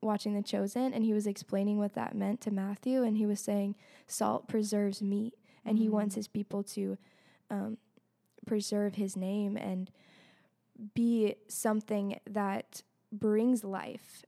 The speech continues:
Speaker 1: to this
Speaker 2: That's
Speaker 1: earth.
Speaker 2: so
Speaker 1: And then he
Speaker 2: good.
Speaker 1: also was talking about how salt brings flavor to food and how he wants, um, us to bring light to this world and bring, you know, the flavor of God. And then I
Speaker 2: Oh,
Speaker 1: can't
Speaker 2: that's so
Speaker 1: remember
Speaker 2: good.
Speaker 1: what else he said. I think he said something about,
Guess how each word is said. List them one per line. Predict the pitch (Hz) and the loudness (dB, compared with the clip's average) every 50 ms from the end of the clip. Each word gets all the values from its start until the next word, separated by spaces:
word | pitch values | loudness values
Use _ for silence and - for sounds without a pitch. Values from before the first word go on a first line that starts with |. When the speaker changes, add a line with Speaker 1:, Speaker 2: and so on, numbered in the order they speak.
| _ _ | _ _
Speaker 1:
to | - 233 | -4 -2
this | 208 214 208 | -2 -2 0
Speaker 2:
That's | 208 - | 0 0
Speaker 1:
earth. | 214 208 208 | 0 0 0
Speaker 2:
so | 202 - | 0 0
Speaker 1:
And | 226 226 | 2 4
then | 220 220 | 4 4
he | 226 233 | 4 2
Speaker 2:
good. | 214 202 | 2 2
Speaker 1:
also | 214 226 226 - | 2 2 2 0
was | 226 214 | 0 0
talking | - 220 214 208 | 0 0 0 0
about | 208 196 190 | 0 -2 -2
how | 202 202 | -2 -4
salt | 196 - - 202 202 202 - | -4 -2 -2 -2 -4 -2 -2
brings | 220 208 202 208 - | -2 -2 -2 -4 -6
flavor | - - 208 214 214 202 196 190 | -6 -2 2 2 2 2 2 -2
to | - - 202 | -4 -4 -6
food | - - 208 202 - - | -6 -4 -4 -4 -4 -4
and | - - 202 | -4 -4 -2
how | 196 202 | -2 -2
he | 202 196 220 214 | 0 2 2 2
wants, | 202 202 196 190 202 254 - - - - _ - - - - - - - _ _ - | 2 2 0 0 -2 -4 -6 -10 -12 -12 _ -20 -20 -20 -20 -20 -20 -20 _ _ -2
um, | 208 202 196 196 202 233 - _ _ _ _ _ _ _ _ _ _ - | 0 0 0 0 -2 -4 -6 _ _ _ _ _ _ _ _ _ _ -2
us | 226 220 208 - | 0 0 0 0
to | - 226 | -2 0
bring | 208 214 226 226 220 202 196 190 | 4 6 6 6 6 6 4 2
light | 190 190 202 202 196 - - | 4 4 4 4 2 0 -2
to | - 214 | -4 -2
this | 196 190 190 - - | 0 0 0 -2 -2
world | - 214 196 185 202 196 - - | 0 0 2 2 2 0 0 0
and | 208 202 196 | 0 2 2
bring, | 214 208 208 208 202 208 202 - - - | 2 2 4 4 2 2 0 -2 -6 -8
you | - - 214 | -4 0 2
know, | 208 196 196 | 2 2 2
the | 190 202 | 2 0
flavor | 190 - - - 202 202 202 196 208 214 208 | -2 -2 -2 0 2 2 2 2 2 0 -2
of | 214 208 202 214 | -2 -2 -4 -6
God. | - 208 190 190 208 220 226 - - - - | -6 -4 -4 -4 -4 -4 -6 -8 -10 -8 -2
And | 220 208 208 208 | 0 2 4 4
then | 220 220 214 214 226 - | 4 2 0 0 -4 -4
I | - - 214 | -4 -4 -4
Speaker 2:
Oh, | |
Speaker 1:
can't | 190 190 214 269 277 | -2 0 -2 -2 0
Speaker 2:
that's | 294 | 0
so | 302 | 2
Speaker 1:
remember | 294 277 277 269 254 247 254 233 226 214 208 | 4 6 6 6 8 8 8 6 6 6 4
Speaker 2:
good. | 208 - | 2 2
Speaker 1:
what | 214 214 208 - - | 2 2 2 2 2
else | - 208 208 208 - | 2 2 2 2 2
he | 220 214 | 0 0
said. | - - 208 208 202 - | 0 0 0 0 0 0
I | - | 0
think | 214 254 262 277 | 2 2 2 4
he | 294 277 | 2 0
said | 247 - - 226 220 | 0 2 0 0 0
something | - 233 226 220 214 | 0 0 0 2 2
about, | 202 196 190 185 85 - | 2 2 2 0 -2 -4